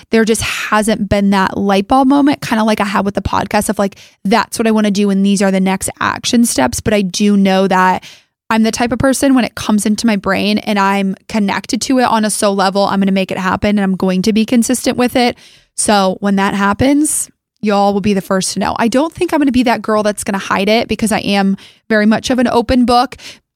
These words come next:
If there's something about it that I have to hide, maybe I will. Um, but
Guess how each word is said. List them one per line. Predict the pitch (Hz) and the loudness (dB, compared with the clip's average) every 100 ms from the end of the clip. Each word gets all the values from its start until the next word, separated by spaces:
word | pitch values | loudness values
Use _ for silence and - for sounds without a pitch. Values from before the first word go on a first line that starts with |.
| _ | _
If | - 214 | -6 -2
there's | 226 220 | 0 0
something | 233 220 214 | 0 0 -2
about | 196 196 | -2 -2
it | 208 | -2
that | 180 | -4
I | |
have | 185 - - | -4 -4 -4
to | - | -4
hide, | 233 247 247 247 | -2 0 2 2
maybe | 254 247 254 | 2 4 2
I | 254 | 2
will. | 254 262 262 269 - - _ | 2 4 4 2 -2 -14 _
Um, | 208 190 196 185 190 190 - | 2 2 2 2 0 0 -4
but | 190 190 151 - - | -4 -2 -2 -4 -12